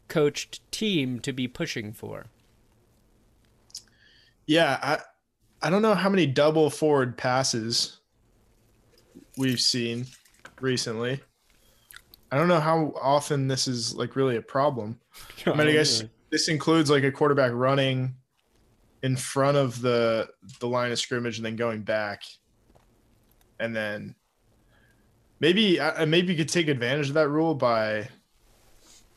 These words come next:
Speaker 2: if there's no one open and the play's breaking down, you just run in front of the line of scrimmage, then run back, and then throw the ball away.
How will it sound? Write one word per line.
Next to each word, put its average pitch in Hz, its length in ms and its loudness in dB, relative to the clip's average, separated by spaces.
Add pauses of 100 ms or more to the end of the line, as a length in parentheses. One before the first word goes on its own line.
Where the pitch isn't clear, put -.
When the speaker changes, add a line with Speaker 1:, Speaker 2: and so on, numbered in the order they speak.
(1000)
Speaker 2:
if 135 100 -4
there's 139 200 0
no 131 200 0
one 139 160 0
open 139 500 -2 (1200)
and 131 140 -2
the 117 60 -4
play's 120 320 0
breaking 123 360 -2
down, 117 260 0
you 117 100 -6
just 117 260 -6
run 117 580 -4 (1080)
in 127 120 -6
front 127 240 0
of 127 100 -2
the 123 80 -4
line 127 200 0
of 123 80 -4
scrimmage, 127 640 -4 (500)
then 123 140 -4
run 120 200 -2
back, 120 420 0 (1700)
and 123 160 -4
then 120 520 -2
throw 127 240 0
the 120 80 -2
ball 120 300 2
away. 127 380 2